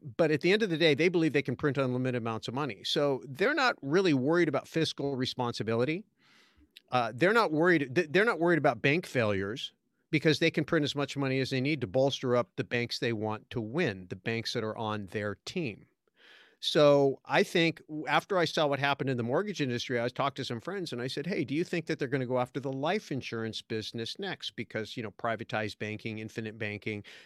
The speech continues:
some of the things the insurance companies do that are outside the banking system, the life insurance companies are very strong, very powerful financial institutions. And, uh, you know, so, uh,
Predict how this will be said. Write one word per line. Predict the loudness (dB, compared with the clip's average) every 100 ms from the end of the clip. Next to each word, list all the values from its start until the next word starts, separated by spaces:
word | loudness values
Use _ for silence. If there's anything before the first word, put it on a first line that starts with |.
| -6
some | -2 -2
of |
the | -2
things | -2 -2 -2 -4
the | -4 -4
insurance | -4 -4 -4 -2
companies | -4 -2 -4 -6 -4
do | -4
that | -2
are | 0 -2
outside | -2 -4 -4
the | -4
banking | -4 -4 -4 -4
system, | -6 -4 -4 -6 -8 _
the | -2
life | 0 -2 -2
insurance | -6 -4 -6
companies | -4 -6 -4 -4 -4
are |
very | -4 -4
strong, | -4 -6 -6 -4
very | -4 -4
powerful | -4 -2 -2 -4 -6
financial | -4 -4 -2 -4 -4 -6
institutions. | -6 -8 -10 -8 -8 -8 -12 -14 -18 -18 _ _ _ _ _ _ _ _ _ -20 -6
And, | -2 0 0 0
uh, | 0 0 -4 -12 -20 _
you | -2 2
know, | 2
so, | 0 2 4 4 2 -4
uh, | -14